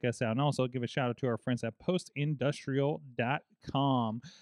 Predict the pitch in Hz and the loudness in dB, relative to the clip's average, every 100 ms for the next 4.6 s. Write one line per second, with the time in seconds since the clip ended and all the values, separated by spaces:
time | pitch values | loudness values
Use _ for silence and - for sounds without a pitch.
0 | - 214 240 240 220 - 240 262 262 233 | -4 0 2 4 2 2 0 2 0 0
1 | 220 233 185 233 233 220 - 247 254 214 | 0 -4 -6 -2 -2 -4 -4 -4 -4 -6
2 | 208 254 247 247 220 190 220 214 190 180 | -6 -6 -2 -2 -2 -2 -2 0 -2 -2
3 | - 180 185 190 151 190 185 175 170 156 | -4 -4 -2 -4 -2 -2 0 0 -2 -4
4 | - 165 160 151 147 | -4 -4 -2 -2 -4